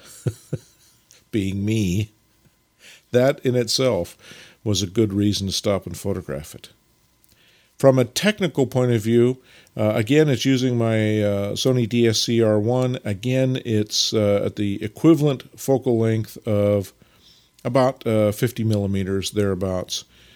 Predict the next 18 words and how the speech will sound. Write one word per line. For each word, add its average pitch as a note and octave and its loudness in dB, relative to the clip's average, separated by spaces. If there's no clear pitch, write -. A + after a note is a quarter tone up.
Uh, F#2 -6
photographed A#2 2
at G#2+ 0
a G#2 -6
quarter C3 2
of A#2 0
a - -10
second A2+ -4
at G2+ -2
f, G#2 -2
uh, G2+ -10
sixteen. A2+ -2
Because D#3+ 4
this B2 2
is A2+ 0
in A#2 2
the A2 0
shade, G#2 0